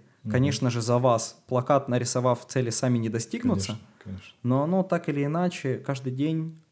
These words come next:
Speaker 2: э, напоминает.
Speaker 1: Мгм.
Speaker 2: И ты даже экономишь силы на том, чтобы самому себе напоминать. У тебя
Speaker 1: Мгм.
Speaker 2: просто плакат где-то.
Speaker 1: Мгм.
Speaker 2: Не обязательно, кстати, он должен быть, да, прям, я не знаю, перед лицом постоянно. Нет.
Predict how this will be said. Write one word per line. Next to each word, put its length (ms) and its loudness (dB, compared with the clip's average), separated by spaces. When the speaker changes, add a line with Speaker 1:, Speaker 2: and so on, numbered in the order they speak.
Speaker 2:
э, 460 -6
напоминает. 720 0
Speaker 1:
Мгм. 300 -4
Speaker 2:
И 60 -2
ты 260 0
даже 360 2
экономишь 480 2
силы 240 0
на 100 -4
том, 160 0
чтобы 300 -2
самому 400 0
себе 260 -2
напоминать. 680 -6
У 40 -8
тебя 160 2
Speaker 1:
Мгм. 60 0
Speaker 2:
просто 320 -2
плакат 520 -6
где-то. 420 0
Speaker 1:
Мгм. 100 -6
Speaker 2:
Не 80 0
обязательно, 420 4
кстати, 360 -2
он 120 -2
должен 360 -2
быть, 180 -6
да, 140 2
прям, 340 -6
я 160 -4
не 120 -2
знаю, 460 -6
перед 240 -2
лицом 360 -4
постоянно. 420 -8
Нет. 320 -2